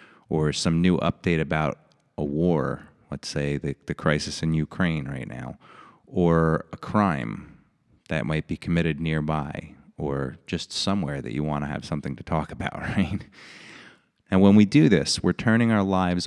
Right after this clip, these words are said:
over to the direction of media conglomerates that cause us to focus on specific topics. They cause us to be divided among one another or cause us to buy into some drug, distraction, or ideology that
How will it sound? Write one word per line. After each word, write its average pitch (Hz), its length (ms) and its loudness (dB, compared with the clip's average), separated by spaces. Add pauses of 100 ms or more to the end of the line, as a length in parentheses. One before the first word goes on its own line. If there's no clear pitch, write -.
over 92 280 4
to - 160 -2
the 85 100 2
direction 80 580 0
of 73 160 -4
media 87 360 2
conglomerates 73 760 -2
that - 200 -6
cause 82 380 0
us 80 140 -2
to - 120 -10
focus - 640 0
on 80 220 -2
specific - 720 -6
topics. - 680 -6 (220)
They - 100 -8
cause 80 320 0
us 80 120 -4
to - 100 -16
be 82 160 -2
divided 76 560 -4
among 87 320 0
one 90 160 0
another 95 460 -2
or 82 160 0
cause 85 340 -2
us 85 140 -2
to - 100 -12
buy 85 300 0
into 92 320 0
some 78 320 -4
drug, 92 520 0
distraction, - 720 -2
or 73 240 0
ideology 76 680 0
that 67 180 -4